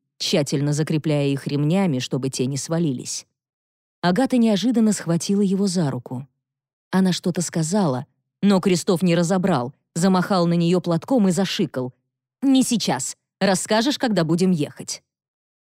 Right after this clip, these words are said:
Но вместо того, чтобы отпустить его, Агата сжала его пальцы сильнее, заставляя обернуться. Давненько он не видел её такой красивой.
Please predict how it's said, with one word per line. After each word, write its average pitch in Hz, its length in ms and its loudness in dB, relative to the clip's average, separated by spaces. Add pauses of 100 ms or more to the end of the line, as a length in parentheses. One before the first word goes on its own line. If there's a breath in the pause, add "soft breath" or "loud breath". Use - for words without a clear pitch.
(200)
Но 185 200 2
вместо 196 340 0
того, 185 300 0
чтобы 156 300 -2
отпустить 175 600 -4
его, 139 360 -4 (360)
Агата 214 440 0
сжала 202 400 2
его 185 300 0
пальцы 208 420 -2
сильнее, 190 720 0 (260)
заставляя 147 720 0
обернуться. 160 720 -2 (920)
Давненько 208 720 4
он 285 240 4
не 262 160 6
видел 240 320 4
её 202 320 2
такой 185 340 0
красивой. 156 760 -4